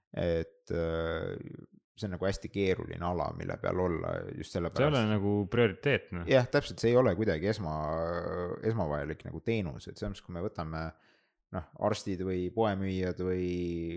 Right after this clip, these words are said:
Speaker 1: kas või juuksurid või
Speaker 2: Mhm.
Speaker 1: noh, selles mõttes kõik siuksed teenused, kus sa käid isegi siis, kui sul on vähe raha.
Speaker 2: Mhm.
Speaker 1: Noh, selles mõttes, et sa võib-olla tõmbad kokku seda oma kulutamist kõvasti,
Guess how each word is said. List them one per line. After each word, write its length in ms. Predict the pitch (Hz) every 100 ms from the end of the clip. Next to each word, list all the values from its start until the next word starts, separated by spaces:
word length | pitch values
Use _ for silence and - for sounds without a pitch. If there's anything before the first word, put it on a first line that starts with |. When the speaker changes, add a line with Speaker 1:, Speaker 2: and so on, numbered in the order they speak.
| 87 - - -
Speaker 1:
kas 120 | 90
või 80 | 92
juuksurid 560 | 120 117 - 87 82 -
või 160 | 80
Speaker 2:
Mhm. 280 | 92 85 85
Speaker 1:
noh, 100 | 85 92
selles 180 | 110 104
mõttes 100 | -
kõik 140 | 143
siuksed 300 | - 139 - -
teenused, 380 | 135 113 85
kus 140 | - -
sa 80 | 85
käid 180 | 120 101
isegi 300 | 117 90 85
siis, 220 | 110 -
kui 220 | - - - -
sul 140 | - 92
on 120 | 85
vähe 240 | 92 87 80
raha. 240 | 87 - - _ -
Speaker 2:
Mhm. 300 | 104 90 90 110
Speaker 1:
Noh, 160 | 98 90 113
selles 160 | 123
mõttes, 100 | 104 101
et 20 |
sa 100 | 110
võib-olla 280 | 113 107 104
tõmbad 240 | 110 95
kokku 300 | - - -
seda 240 | 80 80 82 95
oma 160 | 87
kulutamist 560 | 82 90 73 85 85 -
kõvasti, 420 | 85 80 - 82